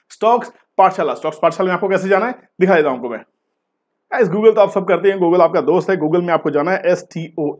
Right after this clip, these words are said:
एक्स पी ए टी एच एस एच ए एल ए, stocks pathshala dot com। जैसे आप स्टॉक्स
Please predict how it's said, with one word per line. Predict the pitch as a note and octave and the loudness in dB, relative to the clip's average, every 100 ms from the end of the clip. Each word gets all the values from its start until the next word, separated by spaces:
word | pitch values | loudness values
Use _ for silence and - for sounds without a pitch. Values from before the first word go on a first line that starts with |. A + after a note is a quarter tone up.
| E3 | -2
एक्स | G3+ - - _ _ | -2 -2 -20 _ _
पी | E3 F3 E3 | -8 -6 -4
ए | D#3+ | -6
टी | D3+ - D#3+ - | -6 -8 -10 -2
एच | F3 F#3 - E3+ | -2 -2 -6 -6
एस | E3 - | -6 -6
एच | D#3 D3+ - | -6 -6 -6
ए | D#3+ - | -6 -6
एल | D#3 D3+ | -6 -4
ए, | C#3 A#2+ - | -4 -8 -16
stocks | - F#3 F3+ | -6 -6 -6
pathshala | - D#3 D3+ F3 E3+ | -4 -2 -2 -2 -4
dot | D3+ C#3 | -4 -4
com। | C3+ | -8
जैसे | A2+ C#3 D#3 G3 | -10 -8 -4 -4
आप | E3 | -4
स्टॉक्स | - D#3+ | -6 -8